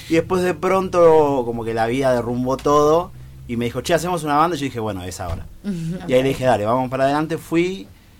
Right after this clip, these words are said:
Speaker 1: y llegué al ensayo, ya estaba como la banda bastante armada igual.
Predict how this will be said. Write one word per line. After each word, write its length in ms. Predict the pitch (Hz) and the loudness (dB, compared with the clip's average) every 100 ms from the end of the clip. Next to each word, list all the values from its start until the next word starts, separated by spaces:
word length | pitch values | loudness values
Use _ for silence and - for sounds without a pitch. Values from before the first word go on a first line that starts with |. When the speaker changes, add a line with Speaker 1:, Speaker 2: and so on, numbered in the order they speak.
| - - - | -20 -20 -14
Speaker 1:
y 200 | 123 117 | -8 -6
llegué 280 | 110 120 123 | -4 -2 2
al 120 | 147 | 2
ensayo, 400 | 151 139 165 170 143 | 0 2 4 4 0
ya 80 | |
estaba 240 | 120 127 127 | -2 0 0
como 160 | 107 101 | -2 -2
la 60 | |
banda 220 | 107 117 104 | -2 -2 -4
bastante 480 | 95 110 110 98 90 | -4 -8 -8 -8 -10
armada 460 | 90 104 123 107 | -8 -4 -4 -4
igual. 400 | 98 101 117 156 | -6 -8 -8 -8